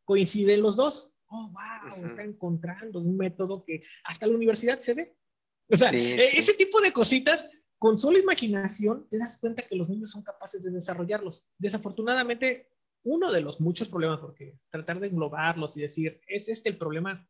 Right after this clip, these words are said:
Speaker 1: eso no se puede.
Speaker 2: Claro, claro.
Speaker 1: Pero uno de los problemas que yo siempre veo es efectivamente la imaginación. Ser creativo con lo que yo le dije, no con lo que él quiera.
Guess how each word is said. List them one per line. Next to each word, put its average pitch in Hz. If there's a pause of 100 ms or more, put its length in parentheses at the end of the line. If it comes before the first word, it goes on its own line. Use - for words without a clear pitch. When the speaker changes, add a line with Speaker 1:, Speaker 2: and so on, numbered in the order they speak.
Speaker 1:
eso 247
no 214
se 165
puede. 143 (340)
Speaker 2:
Claro, 127
claro. 120
Speaker 1:
Pero -
uno 339
de 233
los 190
problemas 214
que 190
yo 214
siempre 247
veo 180 (760)
es 196
efectivamente 240
la 214
imaginación. 175
Ser 254
creativo 277
con 285
lo 196
que 170
yo 208
le 320
dije, 226 (260)
no 220
con 180
lo 165
que 185
él 190
quiera. 175